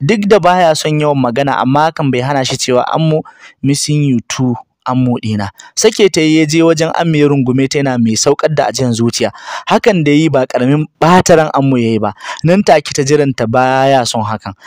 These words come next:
A ranta kuwa sai kulle-kulle take, tana son ta sake taso da tsohuwar ƙiyayyar da Tajud ɗin yake yi wa kowa a gidan.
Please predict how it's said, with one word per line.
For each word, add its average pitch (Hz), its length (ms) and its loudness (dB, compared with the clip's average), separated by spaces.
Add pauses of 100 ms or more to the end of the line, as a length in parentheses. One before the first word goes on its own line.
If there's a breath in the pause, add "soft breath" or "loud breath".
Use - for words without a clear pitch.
(120 loud breath)
A 131 140 0
ranta 165 240 0
kuwa 131 240 0
sai 147 160 0
kulle-kulle 127 640 -2
take, 139 260 -4
tana 156 240 0
son 139 220 -2
ta 113 80 -4
sake 143 320 -2
taso 135 340 0
da 135 60 -2
tsohuwar 143 480 0
ƙiyayyar 147 400 0
da 139 160 -4
Tajud 139 320 -2
ɗin 131 240 0
yake 135 180 -4
yi 131 60 2
wa 123 180 2
kowa 147 380 4
a 117 100 -6
gidan. 110 260 -4